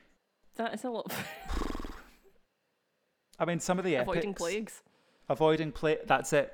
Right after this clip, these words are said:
Speaker 2: See, he was stuck inside just like we are. We started a podcast.
Speaker 1: Absolutely.
Speaker 2: He wrote King Lear. He really, yeah.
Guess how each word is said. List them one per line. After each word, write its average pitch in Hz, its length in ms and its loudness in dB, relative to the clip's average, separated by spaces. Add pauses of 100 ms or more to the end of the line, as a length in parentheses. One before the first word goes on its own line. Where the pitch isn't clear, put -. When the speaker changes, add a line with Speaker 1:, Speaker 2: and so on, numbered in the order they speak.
(100)
Speaker 2:
See, 151 360 -2 (360)
he 165 240 0
was 175 140 2
stuck - 280 0
inside 147 460 -2
just 139 180 -6
like 131 220 -4
we 135 160 -4
are. 120 400 -6 (400)
We 147 100 -2
started 151 300 2
a 156 40 0
podcast. 175 320 0 (120)
Speaker 1:
Absolutely. 156 360 -2
Speaker 2:
He 135 140 0
wrote 123 340 -2
King 123 200 -4
Lear. 110 340 -8
He 131 200 -6
really, 127 420 -4 (180)
yeah. 123 160 -8